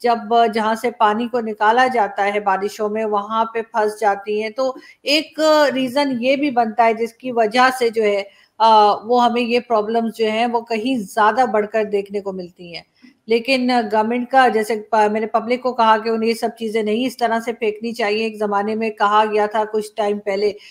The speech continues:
कि जी प्लास्टिक बैग्स जो हैं उनके ऊपर पाबंदी लगी थी पाकिस्तान में, बहुत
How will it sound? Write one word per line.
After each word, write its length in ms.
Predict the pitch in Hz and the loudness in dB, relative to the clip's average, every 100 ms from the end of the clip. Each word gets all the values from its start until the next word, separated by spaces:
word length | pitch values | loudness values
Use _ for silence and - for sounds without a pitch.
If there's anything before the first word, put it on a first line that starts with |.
| - _ | -20 _
कि 80 | 220 | -8
जी 100 | 214 | -8
प्लास्टिक 520 | 214 214 208 208 240 | 0 2 2 0 -4
बैग्स 460 | 180 214 220 220 - | 2 4 4 2 -4
जो 100 | 214 | -2
हैं 200 | 196 180 - _ - | -2 -6 -14 _ -6
उनके 260 | 226 220 | -4 0
ऊपर 240 | 262 262 240 | 0 2 2
पाबंदी 540 | 233 208 202 214 240 | 4 2 2 -2 0
लगी 300 | 220 202 220 | 0 0 -4
थी 120 | 208 | -8
पाकिस्तान 580 | 226 190 190 190 202 175 | -2 -2 -4 -8 -4 -4
में, 200 | 170 160 _ _ | -8 -16 _ _
बहुत 300 | 202 196 233 | -6 0 2